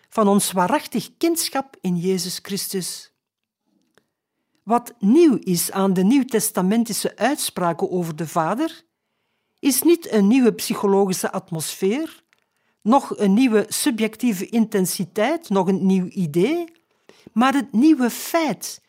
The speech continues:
dat door Christus is gecreëerd. Het feit dat we behoren bij het lichaam van Christus,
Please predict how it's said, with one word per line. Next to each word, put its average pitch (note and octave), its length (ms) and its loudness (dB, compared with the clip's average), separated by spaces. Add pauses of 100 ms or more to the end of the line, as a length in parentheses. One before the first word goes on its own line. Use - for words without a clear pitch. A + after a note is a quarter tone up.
(140)
dat F#3 240 -4
door F#3+ 240 0
Christus - 540 -2
is A#3 220 -6
gecreëerd. F3+ 840 -4 (760)
Het G3+ 280 -4
feit D4 540 0
dat - 180 -6
we G3+ 100 0
behoren G#3+ 560 0
bij G3+ 100 0
het F#3 180 -4
lichaam C4 480 -4
van G#3 240 -2
Christus, - 600 -8